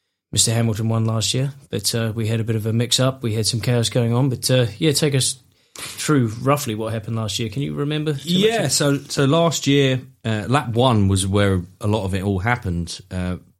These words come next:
Speaker 2: Verstappen and Perez come together. Uh, Bottas took the lead, and, uh, and, and, and Sainz had a, a great first lap. He was on the s-, the soft tyres, and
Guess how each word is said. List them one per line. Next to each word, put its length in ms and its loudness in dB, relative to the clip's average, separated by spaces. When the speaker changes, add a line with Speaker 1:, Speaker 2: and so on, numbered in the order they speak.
Speaker 2:
Verstappen 400 0
and 100 2
Perez 320 2
come 180 0
together. 460 0
Uh, 120 -2
Bottas 720 0
took 180 -4
the 80 0
lead, 400 2
and, 440 0
uh, 360 2
and, 340 -2
and, 280 -2
and 100 0
Sainz 460 2
had 140 0
a, 240 0
a 80 -8
great 640 0
first 380 -2
lap. 340 -2
He 140 2
was 120 2
on 140 4
the 60 4
s-, 200 0
the 80 -6
soft 300 0
tyres, 560 2
and 400 2